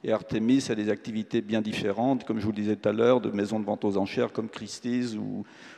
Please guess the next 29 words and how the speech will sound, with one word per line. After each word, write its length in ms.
ou 120
Bouygues, 440
et 100
que 400
on 100
reproche 480
déjà 360
assez 240
à 80
P 160
P 240
R 100
d'être 260
trop 360
un 80
conglomérat 640
et 20
trop 160
diversifié. 720
Imaginez 500
que 100
tout 200
ça 180
doit, 120
soit 600
dans 140
Pinot 240
Printemps 360
Redoute. 360